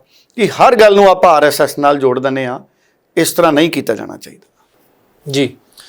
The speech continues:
Speaker 2: ਸੋ ਡੱਲਾ ਜੀ ਬਹੁਤ ਬਹੁਤ ਧੰਨਵਾਦ, ਤੁਸੀਂ ਇਹਨਾਂ ਸਾਰੇ ਹੀ ਅਹਿਮ ਸਵਾਲਾਂ ਦੇ ਉੱਪਰ ਆਪਣੇ ਵਿਚਾਰ ਸਾਂਝੇ ਕੀਤੇ। ਸੋ ਦਰਸ਼ਕਾਂ ਦਾ ਵੀ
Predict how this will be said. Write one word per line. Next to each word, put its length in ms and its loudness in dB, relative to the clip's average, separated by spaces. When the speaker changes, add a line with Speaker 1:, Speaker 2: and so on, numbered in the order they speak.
Speaker 2:
ਸੋ 340 2
ਡੱਲਾ 200 4
ਜੀ 100 6
ਬਹੁਤ 200 4
ਬਹੁਤ 180 -2
ਧੰਨਵਾਦ, 380 4
ਤੁਸੀਂ 220 -4
ਇਹਨਾਂ 180 -2
ਸਾਰੇ 240 0
ਹੀ 120 0
ਅਹਿਮ 140 0
ਸਵਾਲਾਂ 340 -4
ਦੇ 80 -8
ਉੱਪਰ 180 -8
ਆਪਣੇ 220 -8
ਵਿਚਾਰ 260 -6
ਸਾਂਝੇ 300 -6
ਕੀਤੇ। 260 -4
ਸੋ 180 -4
ਦਰਸ਼ਕਾਂ 420 -2
ਦਾ 100 0
ਵੀ 200 -4